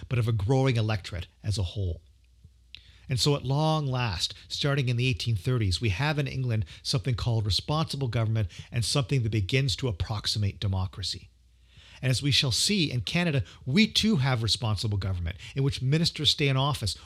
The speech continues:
only so long as they enjoy the support of a democratic House of Commons.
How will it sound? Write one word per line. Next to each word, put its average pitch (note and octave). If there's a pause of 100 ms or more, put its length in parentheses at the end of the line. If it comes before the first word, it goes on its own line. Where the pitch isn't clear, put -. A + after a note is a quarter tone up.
(120)
only D#3+
so D3+
long C3+
as A#2+
they B2+
enjoy B2
the A#2
support A2
of A2
a A2+
democratic A#2
House G2+
of G2+
Commons. A2